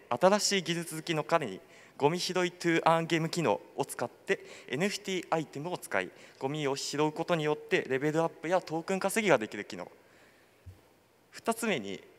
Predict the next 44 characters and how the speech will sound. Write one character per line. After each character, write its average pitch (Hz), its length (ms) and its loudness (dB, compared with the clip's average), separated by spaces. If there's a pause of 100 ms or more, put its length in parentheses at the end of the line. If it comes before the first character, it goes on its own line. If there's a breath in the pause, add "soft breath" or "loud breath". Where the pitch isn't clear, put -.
(340)
お 131 80 0
ふ 220 160 0
ざ 180 160 6
け 113 120 -4
と 98 120 -8
か 104 260 -2
く - 140 -4
だ 165 100 4
ら 180 100 4
な 175 120 4
い 165 60 0
話 151 120 2
題 147 140 2
が 110 80 -2
大 147 260 6
好 - 80 -10
き 117 100 -8
な 101 100 -2
彼 110 240 -2
に 90 120 -8 (420 loud breath)
分 160 220 0
別 180 240 -2
デ 180 160 2
ー 185 40 -4
タ 127 100 2
な 113 100 -2
ど 135 120 -2
を 135 180 -4
一 135 220 -6
部 131 120 -4
公 135 220 0
開 135 200 4
し - 120 -2
て - 340 2
遊 147 240 2
ん 160 80 2
で 170 80 -2
も 165 100 2
ら 185 100 6
う 175 40 0
機 127 140 -6
能 101 120 0
で 92 120 -4
す。 - 220 -6